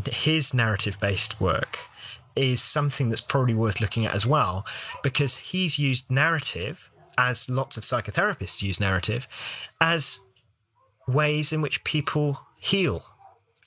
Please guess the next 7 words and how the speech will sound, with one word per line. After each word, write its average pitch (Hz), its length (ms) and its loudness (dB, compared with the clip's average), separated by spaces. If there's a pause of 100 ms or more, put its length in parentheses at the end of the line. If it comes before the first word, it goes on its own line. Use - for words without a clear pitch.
(140)
So, 139 340 2 (520)
um, 131 380 2 (360)
it, 143 140 0 (220)
you 143 120 0
know, 87 120 -4 (500)
narratives 143 600 0
aren't 127 260 2